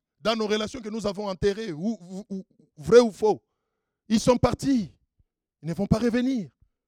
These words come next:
Nous ne sommes pas éternels sur cette terre.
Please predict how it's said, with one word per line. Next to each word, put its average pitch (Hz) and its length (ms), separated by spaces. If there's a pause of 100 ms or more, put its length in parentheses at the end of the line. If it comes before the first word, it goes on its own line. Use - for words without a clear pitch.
(800)
Nous 226 120
ne 247 120
sommes 254 340
pas 220 160
éternels 208 420
sur 190 160
cette - 220
terre. 202 220